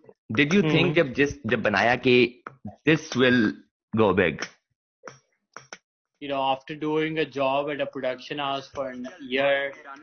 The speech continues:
Speaker 1: Man, but I
Speaker 2: trying
Speaker 1: still
Speaker 2: to
Speaker 1: love this song. It's like whenever it comes, you just, it has one of those beats. You just have to.
Speaker 2: Yeah. Yeah.
Speaker 1: But yeah, sorry, you were saying.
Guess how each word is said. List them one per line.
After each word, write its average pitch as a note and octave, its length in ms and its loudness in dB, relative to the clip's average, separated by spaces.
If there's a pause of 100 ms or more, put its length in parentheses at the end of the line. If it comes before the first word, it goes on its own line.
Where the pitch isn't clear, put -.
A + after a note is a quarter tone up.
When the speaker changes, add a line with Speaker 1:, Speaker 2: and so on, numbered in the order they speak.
(140)
Speaker 1:
Man, C3+ 200 0
but C3+ 160 4
I B2+ 80 4
Speaker 2:
trying D3 120 0
Speaker 1:
still D3 140 4
Speaker 2:
to B2 60 4
Speaker 1:
love A2 220 2
this G2+ 180 4
song. F#2 360 2
It's G#2+ 140 -4
like A#2+ 120 2
whenever B2 280 2
it - 220 -2
comes, C3+ 340 0
you B2 140 0
just, - 260 -2 (340)
it A3 100 2
has C4 140 4
one A#3+ 140 4
of B3 60 2
those B3+ 200 6
beats. E3+ 520 4
You G3 100 0
just B3 320 0 (100)
have F#3 380 2
to. A2+ 140 2
Speaker 2:
Yeah. E2+ 180 -4 (960)
Yeah. C#3+ 140 -2 (460)
Speaker 1:
But C#3 120 2
yeah, C3+ 140 4
sorry, C3 280 2
you A2 140 4
were G#2+ 60 -6
saying. G#2 200 2